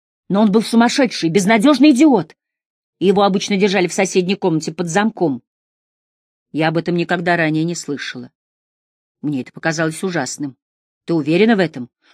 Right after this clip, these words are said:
«О, да. Об этом написано в завещании старого мистера Рашли. Джон говорил мне об этом. Старый мистер Рашли перед смертью заставил моего свекра пообещать ему, что он будет заботиться о своем старшем брате,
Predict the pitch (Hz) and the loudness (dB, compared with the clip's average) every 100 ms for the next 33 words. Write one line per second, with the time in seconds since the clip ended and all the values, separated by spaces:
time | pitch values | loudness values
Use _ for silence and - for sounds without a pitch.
0 | _ 165 151 202 165 _ _ _ _ - | _ -2 0 -2 -2 _ _ _ _ -4
1 | 196 226 240 226 214 262 214 190 196 196 | 0 2 4 2 2 0 0 0 0 0
2 | 247 240 214 - 226 226 214 214 208 220 | 2 2 0 -2 -2 0 2 0 0 0
3 | 226 226 190 - 147 131 - - - 160 | 2 2 0 -4 -6 -6 -12 -20 -12 -4
4 | 135 285 254 180 208 233 233 156 151 127 | 2 4 4 4 2 4 2 2 -2 -4
5 | 139 - 120 _ _ _ _ _ - 240 | -10 -12 -20 _ _ _ _ _ -6 0
6 | 220 226 233 - 202 233 214 - 175 160 | 4 4 4 -2 0 0 0 -2 -2 0
7 | 208 - 220 196 - 147 139 - - 170 | 0 0 0 0 -2 -8 -10 -16 -14 -4
8 | 233 226 247 220 214 214 208 - 196 339 | -4 -2 0 2 2 0 -2 -2 2 2
9 | - 170 156 - _ - 226 202 - 302 | 2 -6 -8 -14 _ -2 0 -2 -2 0
10 | 320 320 180 165 - 226 233 226 175 220 | 0 0 -2 0 2 2 4 0 0 0
11 | 208 339 240 - 196 214 233 269 - 269 | 2 0 0 -2 -2 0 2 2 2 -4
12 | - 294 254 269 175 - 139 | 0 2 4 2 0 -6 -12